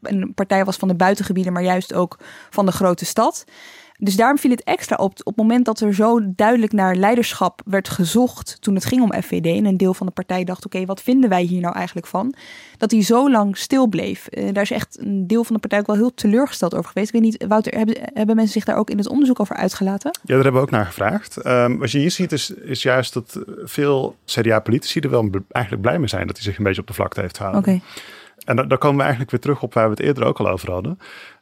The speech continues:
Speaker 2: Eh, zij willen zelf bepalen met, met wie ze samenwerken. En dat moet niet opgelegd worden door een landelijke voorzitter.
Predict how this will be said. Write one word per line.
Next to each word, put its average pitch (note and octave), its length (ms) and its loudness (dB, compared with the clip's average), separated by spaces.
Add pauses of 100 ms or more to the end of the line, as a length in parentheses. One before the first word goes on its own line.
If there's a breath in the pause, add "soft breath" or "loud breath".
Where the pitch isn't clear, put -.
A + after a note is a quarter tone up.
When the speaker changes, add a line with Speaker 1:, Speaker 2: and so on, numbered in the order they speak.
Speaker 2:
Eh, A2+ 320 2
zij C3+ 260 2
willen C3 180 2
zelf B2+ 240 2
bepalen F#2+ 380 -2
met, F#2+ 280 -8
met A#2 160 -2
wie G#2+ 100 -2
ze - 100 -8
samenwerken. F#2+ 800 -4 (200)
En A2 100 -4
dat G#2+ 140 2
moet B2 120 2
niet B2+ 160 0
opgelegd A2 440 0
worden G2 280 2
door G2 180 2
een F#2+ 220 0
landelijke G#2 500 0
voorzitter. - 520 -8